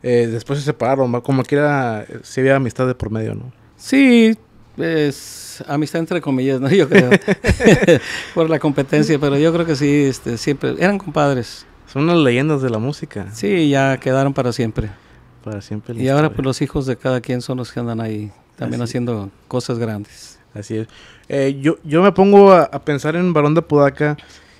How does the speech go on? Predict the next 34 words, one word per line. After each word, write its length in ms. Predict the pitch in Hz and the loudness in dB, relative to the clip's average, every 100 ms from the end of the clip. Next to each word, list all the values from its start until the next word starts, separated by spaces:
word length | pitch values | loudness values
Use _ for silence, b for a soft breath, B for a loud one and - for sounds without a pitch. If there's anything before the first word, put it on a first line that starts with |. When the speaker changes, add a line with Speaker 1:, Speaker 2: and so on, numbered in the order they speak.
| b - | b -2
Speaker 1:
y, 380 | 135 135 127 _ _ _ - _ | 0 2 -2 _ _ _ -20 _
por 140 | 143 | 0
ejemplo, 680 | 135 143 139 170 165 135 113 | 2 -2 2 6 6 6 0
si 180 | - 127 | -6 -10
tienes 360 | _ 147 180 | _ -6 -6
la 80 | 175 | -4
influencia 640 | 170 139 139 151 151 170 156 | -6 -4 -2 -2 -2 0 4
de, 340 | 143 123 110 - - | 4 2 0 -8 -12
de 100 | 117 | -10
lo 100 | 110 | -10
que 80 | - | -6
está 140 | 139 | -2
de 100 | 147 | 0
moda, 380 | 139 143 139 120 | 0 0 -2 -4
que 500 | - 110 104 104 - _ _ _ _ | -6 -4 -4 -10 -18 _ _ _ _
te 80 | 117 | -12
tocó 240 | 120 - | -6 -2
la 100 | 135 | 0
época 340 | 135 147 - 131 | -2 -6 -2 -2
de 260 | 117 104 | -2 -4
lo 220 | 101 107 | -8 -8
tropical, 680 | 110 113 - 98 92 110 147 _ b b b b b - | -8 -10 -10 -8 -8 -6 -10 _ b b b b b -4
yo 220 | 139 180 | 4 4
también 260 | 185 190 185 | 4 0 2
confundo 320 | 190 180 190 | 0 2 2
un 60 | 180 | 2
poquito. 420 | - - 156 123 b b b | 0 0 -4 -6 b b b
Cuando, 340 | 147 156 165 | 0 2 2
cuando 240 | - 160 170 | 2 2 6
oigo 300 | 208 233 - | 8 8 6
a 100 | 156 | 4
Barón 240 | 160 165 190 | 8 8 6
de 60 | |
Apodaca 540 | 196 175 160 - 185 | 4 4 4 2 0